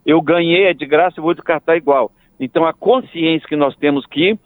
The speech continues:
desenvolver nas pessoas é que é plástico. Sendo paga ou gratuita, elas não poderão estar e sendo descartada em qualquer lugar. E aí volta a questão da gramatura. Nós temos que melhorar a gramatura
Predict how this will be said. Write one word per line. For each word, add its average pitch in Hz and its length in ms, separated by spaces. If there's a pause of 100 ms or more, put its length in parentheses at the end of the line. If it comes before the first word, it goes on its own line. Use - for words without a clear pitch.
(200)
desenvolver 147 800
nas 127 180
pessoas 135 420
é 147 100
que 160 360 (160)
é 160 100
plástico. 127 600 (460)
Sendo 202 320
paga 123 640
ou 175 120
gratuita, 156 840
elas 123 320 (240)
não 170 340
poderão 139 640 (360)
estar 147 440 (220)
e 131 80 (100)
sendo 160 260
descartada 127 640
em 127 60
qualquer 127 340
lugar. 110 380 (260)
E 127 120
aí 147 240
volta 139 440
a 143 40
questão 131 460
da 135 120
gramatura. 127 640
Nós 104 260
temos 160 280
que 147 120
melhorar 127 340
a - 20
gramatura 120 640